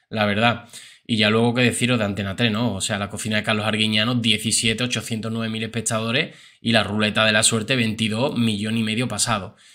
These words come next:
Eh, yo, yo entendería que la primera sería Antena tres, la segunda La Sexta y la tercera Telecinco. Pero bueno, no sé exactamente, no sé exactamente si es que La Ruleta de la Suerte no la, no la meten,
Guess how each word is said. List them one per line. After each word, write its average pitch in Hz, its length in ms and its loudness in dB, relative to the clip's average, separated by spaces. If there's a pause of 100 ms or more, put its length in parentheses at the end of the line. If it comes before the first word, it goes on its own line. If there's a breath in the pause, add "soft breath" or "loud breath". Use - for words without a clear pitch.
(300 soft breath)
Eh, 104 540 -2
yo, 110 100 -10
yo 117 140 2
entendería 120 640 4
que 123 100 0
la 110 120 2
primera 113 320 0
sería 117 240 0
Antena 113 320 0
tres, 123 220 -2
la 131 100 0
segunda 113 340 0
La 110 120 -2
Sexta 127 400 -2
y 117 80 -2
la 110 100 -2
tercera 113 400 -6
Telecinco. 117 640 -4 (420 loud breath)
Pero 104 160 0
bueno, 113 200 4
no 110 140 2
sé 117 100 4
exactamente, 110 720 2
no 110 100 -2
sé 120 100 0
exactamente 110 840 -2
si 110 400 2
es 110 80 0
que 117 140 -2
La 117 80 2
Ruleta 113 340 0
de 113 60 0
la 107 100 0
Suerte 117 340 0
no 107 100 -4
la, 104 200 -4
no 113 180 -2
la 107 120 -2
meten, 151 560 0